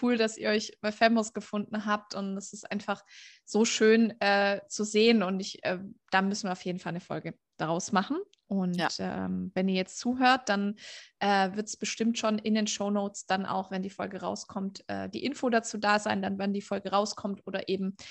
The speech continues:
Speaker 1: dann auch direkt die Folge dann schon verlinkt sein. Da halten wir euch auf dem Laufenden.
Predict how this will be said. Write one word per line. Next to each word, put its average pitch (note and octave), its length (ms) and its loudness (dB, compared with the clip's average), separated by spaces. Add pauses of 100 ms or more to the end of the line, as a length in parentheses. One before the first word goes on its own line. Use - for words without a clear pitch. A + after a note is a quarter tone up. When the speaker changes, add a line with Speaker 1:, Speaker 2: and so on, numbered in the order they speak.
(200)
Speaker 1:
dann F#3 140 -2
auch - 100 -6
direkt G3 320 -4
die A3 80 0
Folge G3+ 300 2
dann F#3+ 160 -2
schon F#3+ 200 -4
verlinkt G#3+ 420 2
sein. G3+ 400 2
Da F#3 140 -2
halten F#3+ 260 -2
wir G3 40 -4
euch F#3+ 180 -8
auf - 80 -20
dem F#3 140 -6
Laufenden. F#3+ 720 -2